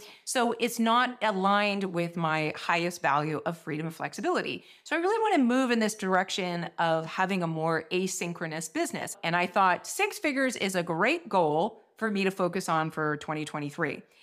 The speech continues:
And guess what? We are midway through October at this point, and I am nowhere near that. Nowhere near that. And here's the interesting thing about that goal. Even though I'm not gonna hit it, it's not like that would have been out of the realm of possibility for me to actually achieve the goal.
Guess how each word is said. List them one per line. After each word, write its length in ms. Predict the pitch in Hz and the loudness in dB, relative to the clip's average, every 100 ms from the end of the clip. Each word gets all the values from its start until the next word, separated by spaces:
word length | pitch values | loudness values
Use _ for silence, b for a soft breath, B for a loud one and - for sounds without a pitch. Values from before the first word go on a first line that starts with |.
| B B | B B
And 140 | 285 | 0
guess 240 | 285 349 349 | 4 2 4
what? 300 | 320 339 - - | 4 4 2 -2
We 240 | 190 240 233 | -4 0 4
are 180 | 202 | 4
midway 400 | 202 208 233 240 | 4 2 2 2
through 180 | 240 233 | 0 2
October 380 | 214 208 339 269 | 0 2 2 2
at 60 | 196 | 2
this 160 | 180 | -2
point, 300 | - 196 196 B B B | 0 0 0 B B B
and 240 | 214 214 - | 0 0 2
I 340 | 220 254 247 | 2 4 2
am 440 | 214 208 208 208 185 | 2 2 2 2 -2
nowhere 720 | 196 208 208 220 233 226 208 | -4 0 2 4 4 4 4
near 260 | 190 170 139 | 2 0 -2
that. 300 | 65 - - _ _ _ | -2 -4 -8 _ _ _
Nowhere 300 | 185 196 180 | -2 2 2
near 160 | 147 117 | 0 -2
that. 240 | 76 - - | -2 -4 -4
And 100 | 254 | -2
here's 200 | 302 466 | 0 0
the 80 | 523 | -2
interesting 320 | 359 - 254 | -4 -2 -2
thing 160 | 233 208 | 0 2
about 220 | 185 170 | 2 2
that 140 | 147 | 0
goal. 260 | 143 - - | -2 -8 -4
Even 220 | - 311 480 | 0 0 4
though 280 | 302 240 - | 6 6 2
I'm 180 | 196 190 | 2 4
not 220 | 175 - | 4 2
gonna 180 | 185 156 | -2 -4
hit 200 | 175 147 | -2 0
it, 200 | 233 262 - b b b | 0 0 -10 b b b
it's 140 | - 233 | -6 2
not 240 | 277 415 | 4 4
like 160 | 415 240 | 2 2
that 220 | 226 220 | 2 2
would 120 | 208 | 0
have 160 | 196 170 | -2 0
been 300 | 185 175 175 - | 2 2 0 0
out 140 | 185 | 0
of 100 | 202 | 2
the 100 | 185 | -2
realm 480 | 160 160 165 160 156 - | 2 2 2 0 -4 -6
of 140 | 165 | -6
possibility 760 | - 160 170 156 151 151 151 143 | -4 -2 -2 0 0 0 -2 -6
for 280 | - 165 | -4 -4
me 200 | 160 156 151 | -2 -4 -6
to 140 | - | -2
actually 360 | 123 143 - 143 | -2 -2 -6 -6
achieve 320 | - 165 - | -6 -6 -8
the 80 | - | -10
goal. 280 | - - | -8 -8